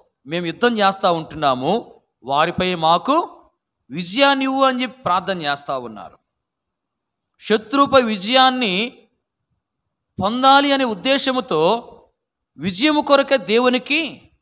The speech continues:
ప్రార్థన చేస్తూ ఉంటున్నారు. "విజయాన్ని ఇవ్వు ప్రభా శత్రువుల పైన, శత్రువులను ఓడించడానికి శక్తిని ఇవ్వు ప్రభా, శత్రువులను జయించడానికి శక్తిని దయచే ప్రభా" అని చెప్పి వాళ్ళు దేవునికి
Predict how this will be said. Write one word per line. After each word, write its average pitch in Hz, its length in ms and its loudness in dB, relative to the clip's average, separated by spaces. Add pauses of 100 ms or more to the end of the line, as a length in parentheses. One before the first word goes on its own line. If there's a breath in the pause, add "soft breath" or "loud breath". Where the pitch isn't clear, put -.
(120)
ప్రార్థన 196 400 -4
చేస్తూ 165 420 -4
ఉంటున్నారు. 127 480 -8
"విజయాన్ని 180 480 -4
ఇవ్వు 175 120 -2
ప్రభా 151 320 -6
శత్రువుల 139 440 -8
పైన, 110 440 -10 (880)
శత్రువులను 233 540 2
ఓడించడానికి 247 600 4
శక్తిని 277 360 -2
ఇవ్వు 285 120 2
ప్రభా, 262 540 2 (1300)
శత్రువులను 285 480 4
జయించడానికి 269 600 2
శక్తిని 277 340 -4
దయచే 254 320 2
ప్రభా" 254 360 2
అని 226 180 0
చెప్పి 175 600 -4 (280)
వాళ్ళు 143 280 -2
దేవునికి 190 760 -4